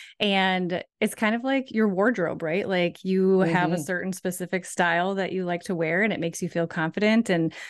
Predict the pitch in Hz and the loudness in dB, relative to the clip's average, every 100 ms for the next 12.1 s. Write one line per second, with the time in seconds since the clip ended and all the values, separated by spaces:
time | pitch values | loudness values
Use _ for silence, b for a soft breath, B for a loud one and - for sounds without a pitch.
0 | B - 175 175 175 - 175 160 180 - | B 0 2 4 2 0 2 2 0 -2
1 | 185 175 170 170 170 170 165 - 170 160 | -2 0 0 0 0 2 0 0 -2 0
2 | - 165 180 175 175 180 165 - - - | -2 -2 -2 -2 -2 -2 -4 -6 -8 -10
3 | 175 - 175 180 175 165 - 175 - 180 | -2 0 2 2 0 -2 -2 -2 0 0
4 | 175 175 170 175 170 175 170 175 170 165 | 2 0 -2 0 0 -2 -2 -2 0 0
5 | 190 226 220 196 - 185 196 202 196 185 | 0 0 0 -2 0 -2 -2 0 0 0
6 | - B B B - 180 175 175 180 170 | -6 B B B -2 2 2 2 0 0
7 | 170 165 196 185 165 - 180 165 160 160 | 0 2 2 0 -4 -4 -4 -2 -2 -4
8 | 165 180 170 165 - 190 208 - 160 - | -4 -2 -2 -4 0 0 0 0 0 0
9 | 160 - 175 165 - 202 185 196 220 - | -4 -4 -4 -4 -2 0 2 4 2 2
10 | 175 170 160 165 - 180 175 165 - 165 | 0 2 0 0 -2 -2 0 0 -2 0
11 | 175 170 165 165 165 175 - 170 - 85 | 0 0 0 -2 -2 -4 -6 -8 -6 -8